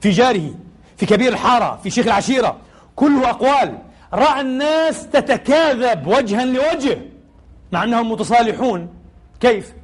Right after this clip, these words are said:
كنت أرى هذا وأنا صغير، كلكم رآه أيضًا، كلكم هذا الرائي. يدخلون إلى العزاء، إلى المأتم،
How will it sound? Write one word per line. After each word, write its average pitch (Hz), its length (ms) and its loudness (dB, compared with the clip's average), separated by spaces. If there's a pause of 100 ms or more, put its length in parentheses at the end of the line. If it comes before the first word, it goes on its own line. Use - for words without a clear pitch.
(260)
كنت 226 180 0
أرى 269 140 2
هذا 269 160 0
وأنا 262 140 -4
صغير، 240 260 -4
كلكم 269 600 -2
رآه 202 300 0
أيضًا، 123 300 -8 (240)
كلكم 240 540 0
هذا 202 200 -2
الرائي. 175 440 -4 (880)
يدخلون 214 360 0
إلى 233 120 0
العزاء، 196 360 -2
إلى 147 80 -2
المأتم، 185 420 -2